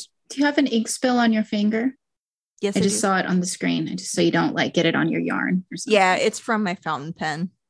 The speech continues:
Speaker 2: earlier.
Speaker 1: Okay. Okay.
Speaker 2: Um, thank you. And then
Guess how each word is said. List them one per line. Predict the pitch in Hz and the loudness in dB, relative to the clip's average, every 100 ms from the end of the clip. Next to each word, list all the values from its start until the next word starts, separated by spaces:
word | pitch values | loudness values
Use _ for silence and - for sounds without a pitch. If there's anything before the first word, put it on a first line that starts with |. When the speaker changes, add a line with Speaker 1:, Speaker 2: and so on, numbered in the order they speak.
| _ | _
Speaker 2:
earlier. | - - - 160 | -10 -6 -2 -2
Speaker 1:
Okay. | - 190 - _ _ _ _ _ | -2 -6 -14 _ _ _ _ _
Okay. | 180 180 | -4 -4
Speaker 2:
Um, | 160 113 165 - - | -4 -8 -14 -16 -12
thank | 170 - | -12 -12
you. | - _ _ _ _ _ _ _ _ 208 | -20 _ _ _ _ _ _ _ _ -4
And | 214 | 0
then | 220 226 226 | 2 2 0